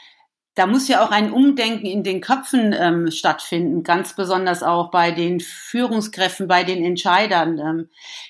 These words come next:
die Flexibilität am Arbeitsplatz ist ja schon, ähm, sehr fortschrittlich, auch laut unseres Trendreports. Über achtzig Prozent der Kommunikatoren konnten bereits vor Corona in Teilzeit oder von zu Hause aus arbeiten.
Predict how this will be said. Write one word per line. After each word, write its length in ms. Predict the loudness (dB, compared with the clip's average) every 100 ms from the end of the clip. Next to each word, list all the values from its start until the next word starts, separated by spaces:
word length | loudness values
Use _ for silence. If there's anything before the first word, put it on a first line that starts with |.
| _
die 80 | -10
Flexibilität 1000 | -4 -2 -2 -4 -2 -2 -2 -2 -4 -2
am 120 | 0
Arbeitsplatz 800 | 2 4 2 -2 -4 -2 -2 -4
ist 220 | -8 -6
ja 140 | -2 -2
schon, 460 | 0 0 0 -4 -4 -4
ähm, 300 | -4 -6 -12 _ _
sehr 220 | -2 -2
fortschrittlich, 840 | 2 2 2 0 -4 -6 -6 -4 0
auch 240 | 0 0
laut 220 | 0 0
unseres 340 | -2 -6 -8 -6
Trendreports. 760 | -4 -4 -4 -4 0 0 -2
Über 240 | 0 2 2
achtzig 460 | 0 -4 -10 -8
Prozent 440 | -6 -4 -2 0 0
der 80 |
Kommunikatoren 960 | 0 0 0 0 0 -4 -2 -4 -4 -6 -12 _ _ _ _
konnten 420 | -2 0 0 0 0
bereits 380 | 4 2 2
vor 340 | -4 2 2 2
Corona 580 | -2 -2 -2 0 2 2
in 200 | 0 -2
Teilzeit 600 | 2 2 0 0 0 -2
oder 200 | -4 -4
von 180 | -6
zu 160 | -6 -4
Hause 320 | -2 -2 -2
aus 160 | -4 -2
arbeiten. 760 | 2 2 2 0 -2 -6 -6